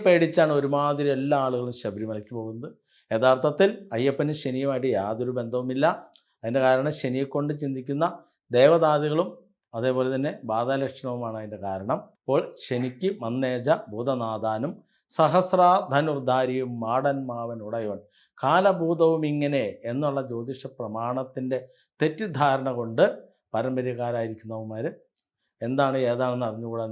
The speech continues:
നേരെ ശബരിമലയ്ക്ക് വിട്ടോളി എന്ന് പറയും. ഞാൻ എല്ലാ മാസവും ശബരിമലയ്ക്ക് പോയിരുന്ന ആളാണ്. അതേപോലെ എല്ലാ മണ്ഡലകാലവും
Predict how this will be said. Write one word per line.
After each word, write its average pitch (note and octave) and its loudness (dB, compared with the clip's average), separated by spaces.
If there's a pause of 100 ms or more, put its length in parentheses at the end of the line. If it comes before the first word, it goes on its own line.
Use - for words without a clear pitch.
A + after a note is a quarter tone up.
നേരെ B2+ -2
ശബരിമലയ്ക്ക് A#2 -8
വിട്ടോളി A2 -8
എന്ന് A2+ -8
പറയും. B2 -2 (480)
ഞാൻ A#2+ -2
എല്ലാ C3+ 2
മാസവും C#3 -2
ശബരിമലയ്ക്ക് B2+ -4
പോയിരുന്ന B2 -6
ആളാണ്. A#2+ -4 (120)
അതേപോലെ A2+ -6
എല്ലാ A2+ -6
മണ്ഡലകാലവും A2 -4